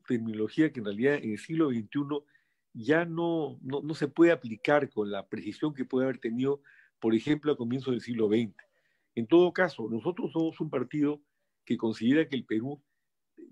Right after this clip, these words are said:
padece, como lo acabo de señalar en el diagnóstico que acabamos de, de efectuar, de serios problemas de carácter estructural y que requiere, repito, de una auténtica revolución pacífica.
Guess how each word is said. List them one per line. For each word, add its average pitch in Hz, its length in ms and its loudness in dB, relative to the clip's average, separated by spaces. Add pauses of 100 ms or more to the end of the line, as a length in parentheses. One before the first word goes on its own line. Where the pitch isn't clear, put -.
(100)
padece, 147 480 2
como 110 200 -8
lo 101 80 -8
acabo 139 280 2
de 139 60 -4
señalar 120 440 -2
en 117 120 -4
el 101 40 -6
diagnóstico 120 520 -2
que - 100 -12
acabamos 120 320 -4
de, 92 360 -6 (360)
de 101 140 -4
efectuar, 123 520 -4 (300)
de 107 240 -6
serios 151 840 -2
problemas 120 500 -2
de 98 100 -8
carácter 123 400 -2
estructural 113 600 -4 (400)
y 127 140 -8
que 117 180 2
requiere, 165 720 -2 (120)
repito, 143 560 -2
de 110 100 -4
una 143 260 0
auténtica 156 800 -4 (300)
revolución 113 760 0 (140)
pacífica. - 800 -4